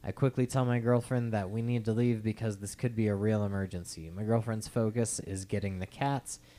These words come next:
in a carrier. They don't like to get into, <laughs> they don't like to get into there. Uh, oh, sorry.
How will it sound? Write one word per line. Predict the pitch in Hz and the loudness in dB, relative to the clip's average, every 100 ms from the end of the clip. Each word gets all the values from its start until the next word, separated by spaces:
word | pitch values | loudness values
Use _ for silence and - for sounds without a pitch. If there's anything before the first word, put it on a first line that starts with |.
| - - | -20 -10
in | 107 | -6
a | 101 | -6
carrier. | - 143 123 117 107 107 107 - - - - | -2 2 4 4 2 0 -2 -14 -20 -14 -4
They | 101 | 0
don't | 110 | 2
like | 113 113 | 2 -2
to | - | -4
get | 104 110 | -4 -2
into, | 107 104 - 98 - - - | 0 -4 -6 -10 -12 -20 -18
<laughs> | - 120 95 | -10 -8 -2
they | 117 | 0
don't | 120 117 - 87 | 2 0 -6 -8
like | 98 95 | -6 -6
to | - | -8
get | 101 98 | -6 -4
into | 104 98 - - | -4 -6 -8 -10
there. | 160 - - - - - - - - - - - | -10 -14 -16 -20 -20 -20 -20 -20 -20 -20 -20 -10
Uh, | 98 90 101 - - - _ _ 117 | -6 -6 -10 -18 -20 -20 _ _ -4
oh, | 104 78 71 - - - - | -2 -4 -10 -20 -20 -20 -16
sorry. | - 92 85 92 | -10 -8 -8 -14